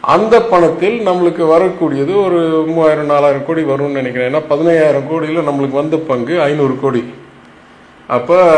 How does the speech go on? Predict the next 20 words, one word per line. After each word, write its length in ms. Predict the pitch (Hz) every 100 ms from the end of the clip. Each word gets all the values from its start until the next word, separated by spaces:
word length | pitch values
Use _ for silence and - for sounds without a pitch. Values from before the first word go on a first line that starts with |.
| 147 139 131 127 123
ஆறு 280 | 127 139 143
மடங்கு, 400 | 139 139 147 156
ஆறே 300 | 143 139 135
கால் 180 | 131 127
மடங்குன்னு 460 | 131 139 139 135 135
பாத்தீங்கன்னா, 340 | - 117 139
ஆறரை 360 | 151 131 123 123
மடங்குன்னு 340 | 127 127 127
பாத்தீங்கன்னா 480 | 113 110 165 165 131
மூவாயிரம் 420 | 123 131 117 -
கோடி 180 | 131 147
முதலீடு 400 | 143 123 123 110
வரும். 160 | 101 - - - - -
அது 320 | - 117 120 170
நல்லதுதான். 760 | 127 151 156 143 147 143 - - -
ஆனா 600 | 107 107 165 135 - - - - -
இந்த 260 | 123 175 190
வருஷம் 580 | 170 170 175 185 185 156
நம்மளுடைய 400 | 151 147 139 135
முதலீடு, 840 | 143 160 160 156 147 139 135